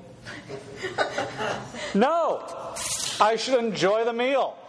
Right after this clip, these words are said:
and then turn my affections towards my wife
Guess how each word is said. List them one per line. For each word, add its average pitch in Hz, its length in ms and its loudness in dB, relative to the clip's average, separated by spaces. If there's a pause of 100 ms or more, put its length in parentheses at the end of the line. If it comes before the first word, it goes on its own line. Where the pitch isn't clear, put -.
(380)
and 214 220 6
then 269 280 4
turn 220 160 2
my 170 180 4
affections 147 540 0
towards 143 260 4
my 127 160 4
wife 123 320 2